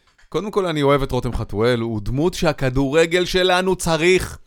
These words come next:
הוא לא משעמם, הוא כוכב. הוא עושה את העבודה שלו אונליין בטיקטוק, הוא מצחיק, הוא חמוד,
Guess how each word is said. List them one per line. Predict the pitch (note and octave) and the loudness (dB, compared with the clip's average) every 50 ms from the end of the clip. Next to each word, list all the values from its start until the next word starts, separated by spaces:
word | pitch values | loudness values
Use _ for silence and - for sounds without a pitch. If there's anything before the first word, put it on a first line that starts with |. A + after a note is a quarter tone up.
| _ _ _ _ - - - | _ _ _ _ -20 -10 -4
הוא | - D3+ F3+ F3+ | 0 0 2 2
לא | E3+ E3+ F3 F#3 E3+ C#3+ | 4 4 4 4 2 -2
משעמם, | C3 D3 F3 F3+ - - - - E3+ - D#3 E3 D#3+ D#3+ F3 F3+ F3 D3+ A#2+ G2+ - _ _ _ - | -4 -2 -2 -2 -2 -2 -2 -2 0 0 2 2 2 4 2 2 2 0 -2 -4 -8 _ _ _ -6
הוא | - D3 D#3 - | -4 -4 -2 2
כוכב. | - D#3 C#3 - - D#3+ F3 E3 D3+ A2+ G2 F#2+ - - _ _ _ _ _ - | 4 4 4 4 4 2 4 4 4 2 0 -8 -12 -12 _ _ _ _ _ -14
הוא | - G#2 | -12 -8
עושה | - - C3 | -6 -4 -2
את | - | 0
העבודה | B2+ A2+ G2+ A2 G#2 A#2 A#2 | 0 -2 0 0 -2 -2 -2
שלו | - - A2+ | -2 -2 -2
אונליין | G#2+ A2 A#2+ B2 A#2+ A2 G#2+ G2 | 0 0 0 0 0 -2 -2 -4
בטיקטוק, | F#2+ - - F#3 G3 - - - C#3+ B2 - - - _ _ _ _ - | -6 -4 -2 -2 -2 0 2 2 2 2 -2 -8 -20 _ _ _ _ -6
הוא | - G3+ F3+ | -4 -2 -2
מצחיק, | C#3 A2+ - - - G#3 F#3+ - - - | -2 -2 -2 0 4 4 4 4 0 -6
הוא | - E3+ C#3 | -6 -4 -2
חמוד, | D3 C#3 C#3 D#3 F3 F#3 E3+ D3 B2 | -2 -2 0 0 2 2 2 2 0